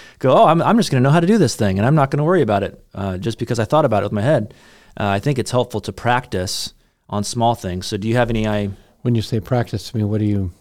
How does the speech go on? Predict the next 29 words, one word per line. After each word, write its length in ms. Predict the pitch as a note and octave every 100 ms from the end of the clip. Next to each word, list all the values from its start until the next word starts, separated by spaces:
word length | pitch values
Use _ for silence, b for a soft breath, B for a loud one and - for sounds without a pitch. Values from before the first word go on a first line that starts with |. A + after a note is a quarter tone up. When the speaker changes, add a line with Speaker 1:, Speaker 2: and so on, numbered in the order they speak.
| _ _ _ _ _ _ -
Speaker 1:
Well, 160 | C3 C3+
I 200 | C3+ C#3+
was, 180 | C#3+ -
I 80 | -
was 160 | D#3 -
Speaker 2:
I, 80 | A#2+
Speaker 1:
talking 160 | A#2+
Speaker 2:
I 140 | A#2+ E3+
practiced 500 | - D3+ - C#3 -
this 140 | B2+
same 240 | - C3+ B2+
election 420 | A#2+ C3+ - A2
actually 300 | A2+ - A#2
in 60 | A2
twenty 240 | A#2+ A2+
twenty, 300 | - D#3+ G#2+
it 80 | F#2+
appears. 500 | - C3 A2 A2 -
Speaker 1:
Yeah, 80 | C3+
I 20 |
already, 140 | D3+ D#3+
<laughs> 20 |
I've 120 | -
Speaker 2:
<laughs> 0 |
I've 180 | - -
Speaker 1:
already 20 |
Speaker 2:
already 220 | A3+ A3+ -
Speaker 1:
done 100 |
this 60 | -